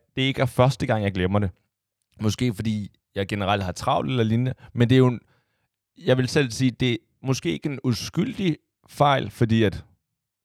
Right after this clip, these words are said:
hvis det er noget, jeg prioriterer, vil jeg jo nok gøre det. Øh, men det er ikke noget, som...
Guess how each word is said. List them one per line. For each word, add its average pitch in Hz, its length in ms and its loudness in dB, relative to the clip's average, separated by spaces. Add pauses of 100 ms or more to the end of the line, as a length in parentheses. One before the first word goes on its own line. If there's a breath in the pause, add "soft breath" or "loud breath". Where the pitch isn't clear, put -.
(160)
hvis 101 160 2
det 120 100 -2
er 113 40 -4
noget, 113 120 4
jeg 110 80 4
prioriterer, 120 440 2
vil 101 120 -2
jeg 87 80 2
jo 85 40 2
nok 85 200 0
gøre 80 220 2
det. 90 80 -2 (640)
Øh, 107 320 0 (280 soft breath)
men 117 260 0
det 127 120 2
er 123 40 2
ikke 135 200 -4
noget, 127 280 4
som... 127 380 -2